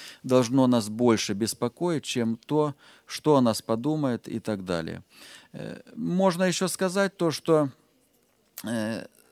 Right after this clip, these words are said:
ну вот я по своему опыту, по опыту братьев, э, могу засвидетельствовать, что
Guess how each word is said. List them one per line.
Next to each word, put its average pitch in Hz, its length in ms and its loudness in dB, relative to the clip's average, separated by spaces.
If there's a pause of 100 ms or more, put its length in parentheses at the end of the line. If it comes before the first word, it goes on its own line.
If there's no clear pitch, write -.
(140)
ну 151 140 -2
вот 147 120 -2
я 160 140 6
по 156 120 2
своему 160 440 0
опыту, 147 400 0
по - 100 0
опыту 131 380 2
братьев, 151 560 -2 (640)
э, 131 100 -12
могу 143 380 2
засвидетельствовать, 139 1080 -2
что 135 520 0